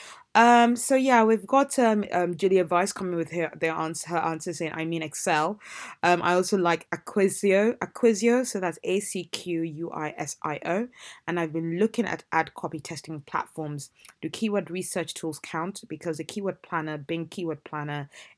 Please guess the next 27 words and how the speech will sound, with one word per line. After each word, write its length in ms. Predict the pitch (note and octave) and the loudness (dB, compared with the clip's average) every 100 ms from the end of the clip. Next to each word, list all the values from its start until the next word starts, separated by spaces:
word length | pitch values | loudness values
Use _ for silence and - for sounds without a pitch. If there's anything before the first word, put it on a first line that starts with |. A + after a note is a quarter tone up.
| - | -4
S 180 | G#3+ - | -4 -4
E 40 | |
M 160 | E3 D#3 | -4 -4
Rush, 360 | C#3+ D3 - - _ - | -6 -6 -8 -12 _ -20
SpyFu, 640 | - F3 D#3 - E3+ D#3 - | -4 0 0 -2 -2 -2 -4
and 160 | D3+ - - | -10 -10 -6
Answer 380 | F3 E3+ - E3 | -4 -4 -4 -4
the 120 | D3 | -6
Public, 640 | - E3+ C#3 D3 C#3+ - | -6 -6 -4 -4 -6 -8
which 200 | D#3+ D3 | -10 -8
someday 580 | - - A#3+ F3 D#3 C#3+ | -4 0 0 2 0 0
will 180 | C#3+ C#3+ | -2 -4
include 480 | D3+ C#3+ E3 D3+ | -8 -8 -6 -6
Canadian 800 | - D3+ D3+ D3 D3 C#3+ C#3 C#3+ - | -8 -10 -6 -4 -4 -8 -10 -14 -2
data. 540 | G#3 C4+ - D#3+ - - _ - - - - - - - | 2 2 0 -6 -6 -12 _ -20 -20 -18 -18 -18 -6 2
Um, 440 | F#3+ F#3+ F3+ F3 | 6 8 8 4
and 160 | F3 D#3 | 0 0
so, 140 | G3 | 2
yeah, 320 | F#3 F#3 D#3 - | 4 6 4 4
L 140 | F3+ | 2
C 220 | F#3 F#3+ | 2 -2
Chase, 420 | F3+ G3 E3 E3 E3 | -4 0 0 0 -2
um, 380 | D#3+ D#3 D#3 D3+ - _ - - - - | 0 0 -2 -8 -14 _ -16 -10 -6 4
L, 260 | F#3+ F#3+ E3+ - F#3 | 6 6 0 -6 0
L 160 | F#3 | 0
Chase 440 | F3 G3+ E3 D#3 E3+ | 0 0 0 0 -4
even 360 | E3 D#3+ D#3 | -4 -2 -4